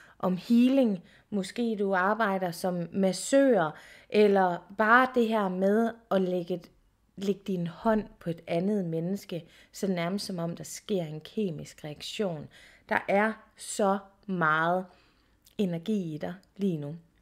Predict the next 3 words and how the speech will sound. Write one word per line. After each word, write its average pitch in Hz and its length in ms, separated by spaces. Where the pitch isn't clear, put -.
Positiv - 720
energi. 147 460
Øhm, 196 800